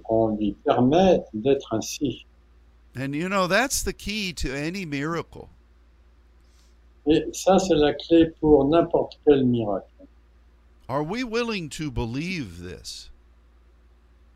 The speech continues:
Speaker 1: Et sommes-nous prêts à croire à cela ?
Speaker 2: You know, Jesus would so often say before he worked a miracle,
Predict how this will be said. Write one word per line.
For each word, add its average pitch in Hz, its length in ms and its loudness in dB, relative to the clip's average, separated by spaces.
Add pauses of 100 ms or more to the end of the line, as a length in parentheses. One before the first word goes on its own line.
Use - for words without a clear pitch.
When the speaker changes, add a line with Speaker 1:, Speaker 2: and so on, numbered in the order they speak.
(440)
Speaker 1:
Et 143 180 2
sommes-nous 165 460 4
prêts 202 440 2
à 127 100 2
croire 175 600 4
à 107 60 -4
cela ? 92 400 -6 (720)
Speaker 2:
You 135 140 -6
know, 156 220 -2
Jesus 160 720 -6 (1400)
would 135 260 -8
so 170 320 -4
often 170 480 -2
say 190 500 -4
before 151 480 -6
he 156 160 -10
worked 156 320 -6
a 147 60 -6
miracle, 143 580 -6